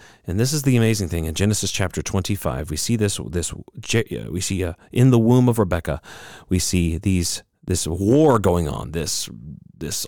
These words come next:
uh, pro wrestling <laughs> match of sorts going on in her womb. And, uh, Rebekah is saying, "This is not normal." And she doesn't realize it until the Lord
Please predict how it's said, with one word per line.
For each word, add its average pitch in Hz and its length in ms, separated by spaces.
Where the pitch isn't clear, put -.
uh, - 320
pro 160 220
wrestling 143 460
<laughs> 80 80
match - 280
of 90 80
sorts - 360
going 139 340
on 135 220
in 117 120
her 113 180
womb. 101 420
And, 101 440
uh, 87 320
Rebekah 117 500
is 95 440
saying, 98 420
"This 151 260
is 76 220
not 95 400
normal." 110 640
And 90 100
she 107 100
doesn't 147 280
realize 80 400
it 123 100
until 104 200
the 78 120
Lord 80 300